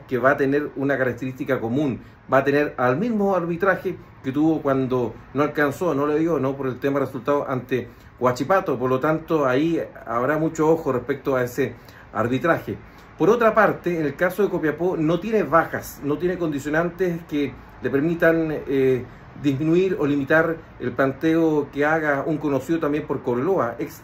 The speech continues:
D T de Cobreloa, como es Armandós, un entrenador que plantea el fútbol en líneas de cuatro cuatro dos, donde hay que resaltar el trabajo que tiene Luna, este diez clásico,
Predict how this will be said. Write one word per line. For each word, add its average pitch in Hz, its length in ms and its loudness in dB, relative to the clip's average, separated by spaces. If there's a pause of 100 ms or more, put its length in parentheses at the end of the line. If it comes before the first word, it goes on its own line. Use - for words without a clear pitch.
D 127 100 0
T 151 100 -4
de 156 160 0
Cobreloa, 139 320 0
como 139 160 -2
es 147 100 -4
Armandós, 131 540 -2 (440)
un 208 220 2
entrenador 185 500 2
que 170 120 -8
plantea 170 600 0 (200)
el 135 360 0
fútbol 170 440 0 (100)
en 139 260 0
líneas 156 300 0
de 131 140 -2
cuatro 170 480 0
cuatro 131 400 2
dos, 139 320 -2 (420)
donde 139 380 2
hay 165 160 4
que 170 240 -2
resaltar 151 580 2
el 147 100 -6
trabajo 143 560 0 (300)
que 120 80 -10
tiene 143 240 2
Luna, 135 580 2
este 131 600 0
diez 135 200 -4
clásico, 120 580 -4